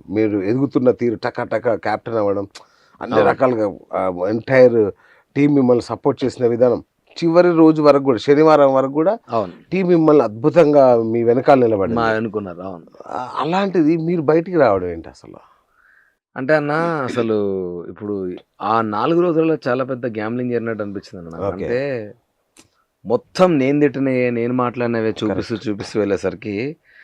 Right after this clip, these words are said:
Speaker 2: పబ్లిక్ ఎట్లా అయిపోయిందంటే, నా ప్రోమో వచ్చేసరికి వాడు బయటకు వచ్చినాక అన్నాడు, "మా అమ్మ మొత్తం అన్ని మా టీవీస్లల్లా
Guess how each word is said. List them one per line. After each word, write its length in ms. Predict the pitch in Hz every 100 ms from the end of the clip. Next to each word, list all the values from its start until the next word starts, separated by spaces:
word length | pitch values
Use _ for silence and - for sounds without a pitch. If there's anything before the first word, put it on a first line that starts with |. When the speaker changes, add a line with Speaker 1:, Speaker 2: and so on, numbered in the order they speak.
| _ _ 101
Speaker 2:
పబ్లిక్ 320 | 107 160 170
ఎట్లా 240 | 131 147
అయిపోయిందంటే, 480 | 175 165 151 135 156
నా 140 | 139
ప్రోమో 400 | 120 120 127 147
వచ్చేసరికి 1080 | 147 131 123 127 117 - 135 117 135 139 107
వాడు 180 | 98 101
బయటకు 360 | 98 101 120 131
వచ్చినాక 280 | - 113
అన్నాడు, 220 | 107 101 98
"మా 140 | 95
అమ్మ 140 | 101
మొత్తం 640 | 113 101 92 - 131 127 107
అన్ని 340 | 90 101 117
మా 220 | 120 110
టీవీస్లల్లా 840 | 107 123 117 107 107 104 113 208